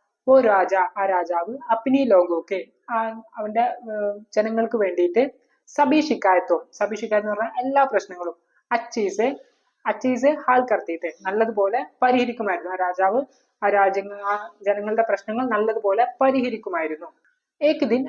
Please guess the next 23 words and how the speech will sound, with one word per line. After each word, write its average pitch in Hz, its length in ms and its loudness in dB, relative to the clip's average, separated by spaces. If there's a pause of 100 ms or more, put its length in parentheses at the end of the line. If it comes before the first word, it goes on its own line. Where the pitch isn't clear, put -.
(140)
രാജാ 220 260 4
കെ 208 180 -2
പാസ് 262 360 -2 (240)
തീൻ, 285 300 -2
ആ, 190 220 2
കിസാൻ, 226 440 -4 (680)
ആ, 185 260 0
ശിക്കായത്ത് 254 640 0
ലേക്കർ 208 280 0
ആയാ 190 400 4
താ. 190 100 0 (440)
എന്ന് 226 120 -2
പറഞ്ഞാൽ 208 180 0
എന്താ? 196 300 -4
ഏക് 214 300 2
ദിൻ, 196 200 0 (100)
ഒരു 202 120 2
ദിവസം, 180 540 -2 (260)
രാജാ 202 300 4
കാ 190 160 0
പാസ്, 185 540 -2
രാജാവിന്റെ 190 480 0
അടുത്ത്, 220 340 -4